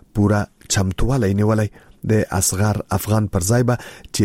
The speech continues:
د نامیبیا پر وړاندې مسابقه یې وروستۍ وه، اوس په افغان ټیم کې شرف الدین اشرف لوبه کوي. په دې اړه نور جزئیات په دې راپور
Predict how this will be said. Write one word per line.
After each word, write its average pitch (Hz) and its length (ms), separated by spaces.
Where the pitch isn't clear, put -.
د 92 160
نامیبیا 92 500
پر - 180
وړاندې 98 440
مسابقه 85 500
یې 104 100
وروستۍ 104 400
وه، 110 140
اوس 135 260
په - 140
افغان 120 280
ټیم 123 300
کې 131 120
شرف 120 340
الدین 117 260
اشرف - 400
لوبه 90 200
کوي. 101 180
په 107 60
دې 101 100
اړه 98 420
نور 143 200
جزئیات 131 360
په 113 80
دې 101 200
راپور 98 320